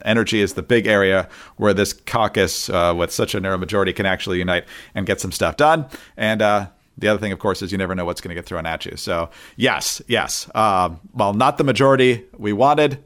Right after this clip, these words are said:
uh, being able to set the agenda in the House, a huge relief and an important thing, uh, over the next two years, and hopefully setting the stage for better re-, election results in, uh, twenty twenty-four.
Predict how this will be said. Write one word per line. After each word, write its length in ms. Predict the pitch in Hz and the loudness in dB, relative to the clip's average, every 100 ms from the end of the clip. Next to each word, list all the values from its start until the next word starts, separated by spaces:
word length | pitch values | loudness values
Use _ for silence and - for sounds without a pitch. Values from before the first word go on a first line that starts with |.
| - | -10
uh, 360 | - 95 95 104 - - - - | -2 2 0 -2 -12 -20 -12 0
being 200 | 143 147 | 2 2
able 180 | 139 | 2
to 80 | 120 | 0
set 300 | - 143 135 | 0 0 0
the 100 | 135 | -2
agenda 580 | 107 85 113 127 147 139 | -2 0 0 2 2 2
in 80 | 143 | 0
the 100 | 131 | 0
House, 380 | 139 135 135 - 107 | 2 0 -2 -8 -6
a 100 | 95 | -6
huge 400 | - 131 127 110 | -4 0 2 2
relief 420 | 104 95 92 - | 2 2 0 -2
and 160 | 101 95 | -6 -4
an 40 | |
important 420 | 92 - 120 104 107 | -2 2 2 2 2
thing, 240 | 95 90 - - - - | 2 0 -6 -18 -14 0
uh, 180 | 95 101 | 2 2
over 180 | 104 101 | 2 2
the 60 | |
next 220 | 98 95 | 0 -2
two 100 | - | -2
years, 260 | 95 113 101 | 2 2 2
and 80 | 98 | 0
hopefully 300 | 127 107 101 | -2 0 0
setting 240 | 107 98 | 0 -2
the 40 | 90 | -2
stage 360 | 110 95 90 | 2 2 0
for 180 | - 85 | 0 0
better 240 | 95 107 | 2 0
re-, 100 | 92 - | 0 0
election 360 | 104 87 - | 0 -2 -4
results 420 | 90 85 90 - - - - - - | -8 -2 -4 -4 -14 -20 -20 -14 -2
in, 240 | 87 82 | 0 2
uh, 140 | 85 78 | 0 0
twenty 220 | - 80 | 0 0
twenty-four. 600 | - 78 - 85 78 | -2 -4 0 2 2